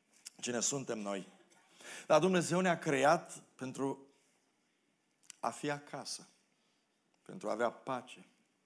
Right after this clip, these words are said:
pentru a avea împlinire, pentru a experimenta semnificația, pentru a trăi viața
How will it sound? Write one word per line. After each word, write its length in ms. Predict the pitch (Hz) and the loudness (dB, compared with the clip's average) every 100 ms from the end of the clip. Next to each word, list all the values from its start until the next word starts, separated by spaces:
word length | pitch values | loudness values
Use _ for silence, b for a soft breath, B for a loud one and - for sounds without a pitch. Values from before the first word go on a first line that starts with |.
| _ _ _ _ _ _ _ _ _ | _ _ _ _ _ _ _ _ _
pentru 240 | 107 104 | -10 -6
a 40 | 107 | -4
avea 140 | 110 | -4
împlinire, 600 | 110 98 104 110 120 110 | -6 -8 -8 -6 -4 -6
pentru 260 | 104 101 107 | -6 -6 -6
a 40 | |
experimenta 760 | 101 - - 110 113 110 127 | -4 -6 -4 -4 -4 -6 -6
semnificația, 880 | 127 110 113 107 - - 123 107 101 | -6 -6 -8 -12 -12 -10 -10 -10 -12
pentru 300 | 92 107 101 | -10 -10 -4
a 160 | 104 - b b b b _ _ | -4 -6 b b b b _ _
trăi 340 | 123 131 165 | -2 0 2
viața 640 | 165 120 135 127 - 90 | -2 -2 -4 -4 -8 -8